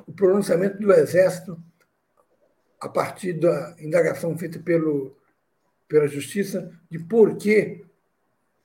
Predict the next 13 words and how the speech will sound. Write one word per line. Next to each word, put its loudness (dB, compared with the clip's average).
Pazuello 2
não -2
foi 0
punido 0
quando, -2
ainda 2
na 0
ativa, -2
participou -4
de -2
um -2
comício -2
e -18